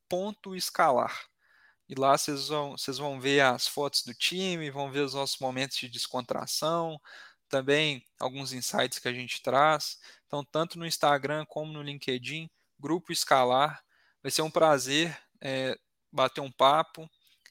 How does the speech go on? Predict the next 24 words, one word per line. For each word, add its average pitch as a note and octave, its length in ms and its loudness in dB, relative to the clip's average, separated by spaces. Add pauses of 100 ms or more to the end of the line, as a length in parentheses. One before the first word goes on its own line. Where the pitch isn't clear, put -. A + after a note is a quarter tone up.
(140)
Quem E3+ 500 -4
escutou - 440 -4
o D#3+ 40 -4
podcast, D#3 680 0
me D3 80 -12
manda F#3 280 0
um, C#3 320 -8 (640)
um C3+ 180 -12
D C#3 120 4
M C#3 320 2
lá C3 220 4
no C3+ 120 -8
LinkedIn. C3 880 -6 (200)
Vai C3 140 -4
ser C#3 200 -2
um C3 360 -8
prazer C3 580 0 (300)
tirar C3+ 220 2
alguma B2+ 300 0
dúvida, C3 460 -4
trocar C3 340 -4
uma, C3+ 240 -8
alguma C3+ 320 -8
ideia. A2+ 340 0